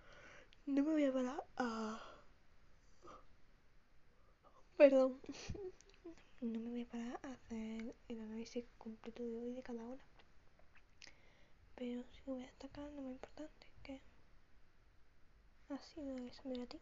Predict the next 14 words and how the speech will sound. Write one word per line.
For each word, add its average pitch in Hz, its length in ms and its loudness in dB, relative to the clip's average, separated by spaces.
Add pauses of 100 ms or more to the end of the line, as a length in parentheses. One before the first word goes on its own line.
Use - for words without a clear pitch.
que 339 80 -2
me 285 80 -6
ha - 80 -12
salido 240 280 -2
bien. 302 160 0 (360)
Yo 269 60 -8
salía 247 260 0
con 240 140 -2
muy 240 100 2
buena 247 220 0
sensación - 420 -6
de 269 60 0
allí, 285 180 -2 (100)
pero, 302 240 4